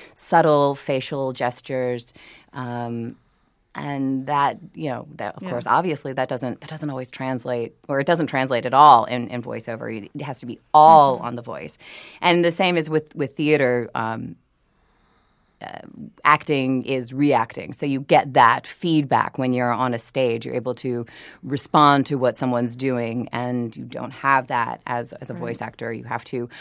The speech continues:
Speaker 1: assume a response and, uh, you know, assume what some, what a, how an actor is going to portray. If you're, if you're,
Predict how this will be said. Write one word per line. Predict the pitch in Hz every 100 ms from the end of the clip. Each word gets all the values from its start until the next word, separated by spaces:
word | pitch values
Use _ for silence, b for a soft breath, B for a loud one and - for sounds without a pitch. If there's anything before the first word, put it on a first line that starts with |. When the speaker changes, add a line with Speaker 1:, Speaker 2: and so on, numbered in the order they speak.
| B
Speaker 1:
assume | - - - 196 190 175
a | 175 170
response | 185 - 214 220 240 - - - B B B
and, | 147 139 131 127 127
uh, | - 123 117 117 117 - _ -
you |
know, | -
assume | 135 - 160 151
what | 139 -
some, | - 135 131 127
what | 135 139
a, | 127
how | 139 151 143
an |
actor | 139 123 - 131
is | 123
going | - 127 120
to | -
portray. | 120 - 123 120
If | 117 -
you're, | 127 123
if | 135
you're, | 135 120 117